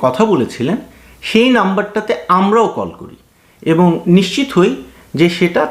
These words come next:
তেহজিব করিমের মা মুমতাজ করিমের নাম্বার। দুই হাজার ষোলো সালের মে মাসে ঢাকা বিমানবন্দর থেকে তেহজিব করিম নিখোঁজ হন। তিন বছর পর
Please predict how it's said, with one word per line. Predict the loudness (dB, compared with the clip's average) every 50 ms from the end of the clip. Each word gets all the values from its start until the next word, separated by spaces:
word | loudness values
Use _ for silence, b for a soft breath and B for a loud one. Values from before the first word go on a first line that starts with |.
| -2 0
তেহজিব | 0 0 0 0 -2 -4 -4 -6 -2
করিমের | -2 0 2 2 2 2 2 2 2
মা | 2 2 2 2 0 -2 -4 -10 -20 _ _ _ _
মুমতাজ | 0 2 4 4 6 4 2 2 0 -2 -2 -2 -6
করিমের | -6 -4 -2 -2 -4 -6 -8
নাম্বার। | -10 -14 -16 -16 -16 -16 -18 -20 -20 _ -8 -4 0
দুই | 2 2 2 2 2
হাজার | 2 0 0 -2
ষোলো | -4 -2 0 0 2 2 2 0
সালের | 0 -2 -2 0 2 2 2
মে | 2 2 2 2 2 2
মাসে | 2 0 -2 -4 -4 -4 -4 -4 -4 -8 -12
ঢাকা | -10 -4 -4 -4 -4 -2 -4 -4
বিমানবন্দর | -4 -2 -2 -2 0 0 0 0 0 0 0 0 0 -2 -2 -6
থেকে | -6 -4 -4 -6 -6 -6 B B B B B B B B
তেহজিব | 2 2 2 2 0 -2 -2 0
করিম | 0 2 4 4 2 2 -2 -4 -4 -2
নিখোঁজ | -2 0 2 2 0 0 2 0
হন। | -2 -2 -2 -8 -16 b b b b b b b b b _ 0
তিন | 2 4 4 4 4 4
বছর | 2 2 0 0 -4 -6 -8 -6
পর | -10 -12 -12